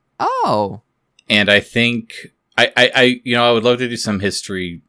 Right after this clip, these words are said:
Speaker 2: digging here and maybe figure that out. I believe they were originally model kits, and the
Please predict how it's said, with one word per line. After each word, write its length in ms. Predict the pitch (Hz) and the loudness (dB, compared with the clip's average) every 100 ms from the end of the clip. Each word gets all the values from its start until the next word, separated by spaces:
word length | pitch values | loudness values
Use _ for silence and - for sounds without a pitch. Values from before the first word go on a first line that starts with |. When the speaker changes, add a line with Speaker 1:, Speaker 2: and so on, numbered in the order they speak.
| _ 101 | _ -10
Speaker 2:
digging 360 | 92 87 85 85 | -4 -4 -4 -6
here 460 | 87 82 76 - - | -6 -4 -6 -10 -8
and 260 | 87 85 98 | -6 -6 -4
maybe 180 | 95 | -4
figure 280 | 92 107 90 | -2 -2 -2
that 160 | 87 82 | 0 2
out. 240 | 82 90 - - - _ - | 2 0 -6 -20 -20 _ -2
I 120 | 110 | 0
believe 480 | - 135 113 127 131 | 0 -2 0 -2 0
they 100 | 135 | 0
were 140 | 117 | 0
originally 440 | 107 117 - 127 117 | -2 -4 -4 -4 -2
model 300 | 101 95 104 | -2 -2 -2
kits, 500 | - 107 101 - - _ | 0 0 0 -6 -10 _
and 480 | 104 95 95 95 87 - | 0 2 2 -2 -8 -10
the 260 | 98 98 | -4 -4